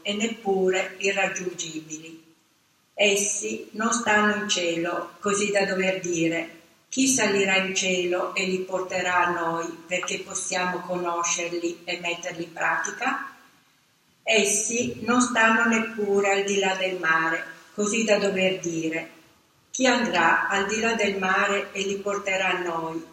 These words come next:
perché possiamo metterli in pratica?" La parola del Signore è molto vicina a voi,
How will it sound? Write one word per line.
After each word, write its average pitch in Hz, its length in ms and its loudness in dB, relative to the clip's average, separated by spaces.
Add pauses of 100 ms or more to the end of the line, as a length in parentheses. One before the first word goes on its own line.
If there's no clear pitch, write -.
(260)
perché 202 340 0
possiamo 196 520 0
metterli 180 600 -2
in 165 80 -2
pratica?" - 760 -2 (1000)
La 202 160 0
parola 247 420 8
del 233 160 6
Signore 254 680 6
è 233 80 4
molto 269 440 4
vicina 233 540 2
a 160 160 0
voi, 156 260 0